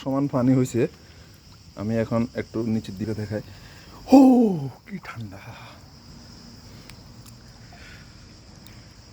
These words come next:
আলহামদুলিল্লাহ,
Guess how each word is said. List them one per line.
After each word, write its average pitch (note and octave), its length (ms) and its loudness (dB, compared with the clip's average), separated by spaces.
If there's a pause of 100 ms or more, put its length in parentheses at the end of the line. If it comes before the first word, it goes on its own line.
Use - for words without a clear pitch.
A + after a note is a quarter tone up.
(2750)
আলহামদুলিল্লাহ, A#2+ 1160 2